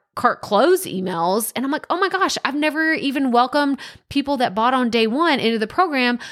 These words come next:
because I'm like, "Okay, I gotta get caught up. I'm trying to write the next day's emails. I'm trying to do this." So what I will do is I go into Chat G P T and I say, "Write a welcome sequence or a welcome email that is welcoming people into this program."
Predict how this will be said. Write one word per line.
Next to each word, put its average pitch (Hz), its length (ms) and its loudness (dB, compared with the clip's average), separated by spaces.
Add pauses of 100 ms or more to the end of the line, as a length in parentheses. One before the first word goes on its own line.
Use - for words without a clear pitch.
(140)
because 262 320 2
I'm 302 240 -2
like, 214 200 -2 (320)
"Okay, 392 240 -2
I 359 100 4
gotta 330 140 2
get 302 160 -2
caught - 220 -2
up. 427 180 4
I'm 254 140 0
trying 330 160 -4
to 311 60 -8
write 311 180 -4
the 262 100 2
next 285 280 0
day's 285 220 -2
emails. 320 360 2
I'm 247 100 -2
trying 269 220 -4
to 240 120 -4
do 247 60 -2
this." 262 240 0
So 202 280 0 (420)
what 226 140 0
I 247 80 6
will 208 120 0
do 220 520 2
is 180 500 4
I 190 80 0
go 175 180 2
into 208 140 0
Chat 226 240 0
G 247 120 -4
P 262 100 -4
T 202 260 0
and 185 80 0
I 185 80 0
say, 226 200 0
"Write 214 300 0
a 381 80 4
welcome 208 400 2
sequence 175 720 -6
or 185 120 0
a 175 60 2
welcome 214 400 0
email 175 640 -2 (540)
that 208 140 2
is 202 140 0
welcoming 262 440 2
people 208 340 -4
into 190 380 0
this 151 240 -2
program." 123 720 -4